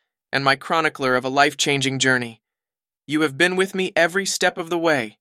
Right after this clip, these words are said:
and I will continue to fill your pages with the adventures and reflections that shape my life. The wilderness may have tested my limits,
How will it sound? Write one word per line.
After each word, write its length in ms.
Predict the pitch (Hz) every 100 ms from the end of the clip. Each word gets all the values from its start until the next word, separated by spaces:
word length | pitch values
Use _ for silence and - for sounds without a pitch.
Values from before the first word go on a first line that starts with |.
| _ _ -
and 120 | 131
I 80 | 135
will 140 | 139
continue 540 | 135 143 135 190 196 202
to 120 | 160
fill 260 | 143 202 214
your 140 | 214
pages 500 | 214 170 147 131 123
with 140 | 131
the 120 | 131 127
adventures 680 | 120 151 165 170 165 156
and 120 | 143
reflections 680 | 127 127 170 170 - 127 120
that 140 | 135 -
shape 260 | 156 143
my 140 | 131 123
life. 420 | 123 104 107 - _ _ _ _ _ _ _ _
The 100 | 151
wilderness 560 | 156 196 196 185 175 -
may 160 | 156
have 120 | 151
tested 360 | 143 156 151 147
my 140 | 135
limits, 500 | 127 135 120 - -